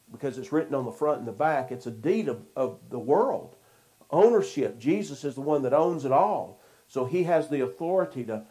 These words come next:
to break the seals of this document.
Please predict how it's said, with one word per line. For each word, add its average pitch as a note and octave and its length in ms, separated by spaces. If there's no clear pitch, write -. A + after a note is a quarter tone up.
to C3 100
break D#3 380
the C#3 80
seals D#3+ 520
of B2 100
this B2+ 160
document. C#3 640